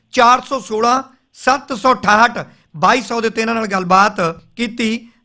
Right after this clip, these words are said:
ਜਾ ਸਕਦੀ ਆ। ਤੇ ਪ੍ਰਧਾਨ ਸਾਹਿਬ, ਵੱਧਦੇ ਆਪਾਂ ਅਗਲੀ ਖਬਰ ਦੇ ਵੱਲ। ਸੋ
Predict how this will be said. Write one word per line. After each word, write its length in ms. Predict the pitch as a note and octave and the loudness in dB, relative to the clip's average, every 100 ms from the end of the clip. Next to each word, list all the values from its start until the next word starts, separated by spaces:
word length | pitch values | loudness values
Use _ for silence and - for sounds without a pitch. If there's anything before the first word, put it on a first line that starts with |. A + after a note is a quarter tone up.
| E3 | 0
ਜਾ 180 | G3+ G3+ | 2 2
ਸਕਦੀ 340 | G3+ F#3 F3 | -2 -4 -4
ਆ। 100 | C#3+ - _ _ - | -6 -10 _ _ -2
ਤੇ 240 | F#3+ G#3 | 2 2
ਪ੍ਰਧਾਨ 260 | G#3 A3 A3 | 2 -2 0
ਸਾਹਿਬ, 220 | B3+ G3+ | 0 2
ਵੱਧਦੇ 220 | G#3 A3 | 0 2
ਆਪਾਂ 260 | A#3 A#3 G#3+ | 0 2 0
ਅਗਲੀ 200 | A3 B3+ | 0 -2
ਖਬਰ 220 | G#3+ G3+ | -2 0
ਦੇ 100 | A3 | 2
ਵੱਲ। 340 | G#3+ A#3+ F3+ - _ _ _ _ | 2 2 0 -2 _ _ _ _
ਸੋ 160 | A3+ | 0